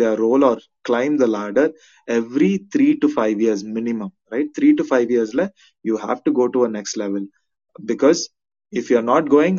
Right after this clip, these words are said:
either you should improve yourself or change your company if you think you're doing really well and you're not getting the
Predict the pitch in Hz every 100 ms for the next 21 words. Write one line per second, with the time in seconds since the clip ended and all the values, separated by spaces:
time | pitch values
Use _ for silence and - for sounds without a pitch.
0 | - 113 117 139 120 123 135 110 104 131
1 | 143 165 147 131 175 233 - _ _ _
2 | 113 110 127 131 139 135 131 117 135 170
3 | 185 113 120 117 135 139 127 113 101 -
4 | 127 123 107 110 131 131 127 113 120 113
5 | 110 107 107 107 104 117 113 151